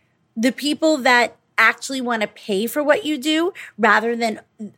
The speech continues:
only want the free stuff that you do. When your content is not in alignment with a niche, it can be really frustrating because you can actually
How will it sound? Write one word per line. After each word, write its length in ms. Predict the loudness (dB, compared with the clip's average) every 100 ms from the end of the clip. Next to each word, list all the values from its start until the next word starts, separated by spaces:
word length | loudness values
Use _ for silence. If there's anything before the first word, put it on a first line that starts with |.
| 2
only 420 | 4 4 2 0
want 340 | 0 0 -2
the 60 | -10
free 240 | -6 -6
stuff 300 | -2 0 2
that 160 | 0 -2
you 140 | -4
do. 300 | -4 -4 -4 -8 _ _ _ -16 -16 -2
When 320 | 0 2 0
your 300 | 0 2 2
content 760 | 0 -2 -2 -2 -4 -6 -8 _
is 180 | -6 -2
not 280 | 2 4
in 120 | 2 0
alignment 640 | -2 -4 -2 -2 -4 -2
with 200 | 0 0
a 60 | 0
niche, 560 | 0 -2 -2 -4 -10 -14 _ -20 -20 -20 -20 _ 0
it 140 | 2
can 160 | 0 0
be 120 | -2
really 520 | -6 -4 -2 0 -2
frustrating 920 | 0 2 2 0 -2 -2 -2 -4 -6 -10 -8
because 380 | -2 0 -2 -2
you 240 | -2 0 0
can 200 | -2 -2
actually 520 | -2 -4 -8 -6